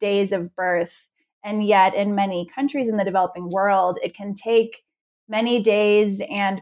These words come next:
quite an expense to trek to the f-, nearest pharmacy to get this medication, which meant that many moms weren't even getting the medication within the time that they needed it. So really focusing on what is the,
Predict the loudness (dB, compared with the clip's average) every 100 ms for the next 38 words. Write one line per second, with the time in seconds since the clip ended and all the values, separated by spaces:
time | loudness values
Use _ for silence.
0 | _ -2 0 0 -4 -2 0 0 -2 -8
1 | -10 -6 -8 -8 -2 -2 -2 -10 -6 -6
2 | -6 -8 -2 0 0 -4 -4 -2 -2 -2
3 | -4 -4 -4 -4 -4 -4 -6 -6 -6 -8
4 | -10 -6 -6 -6 -8 -4 -2 -2 -4 -2
5 | -2 0 -2 0 -2 -2 -2 -6 -10 -8
6 | -6 -6 -8 -12 -10 -10 -10 -12 -12 -12
7 | -14 -14 -10 -10 -10 -14 _ _ _ -14
8 | -12 -10 -8 -8 -8 -8 -8 -12 -18 -16
9 | -12 -10 -10 -12 _ _ _ _ _ _
10 | -2 0 4 2 2 2 4 6 4 2
11 | -4 -4 -6 -6 -4 -4 -2 0 4 4
12 | 2 0 2 2 0 -2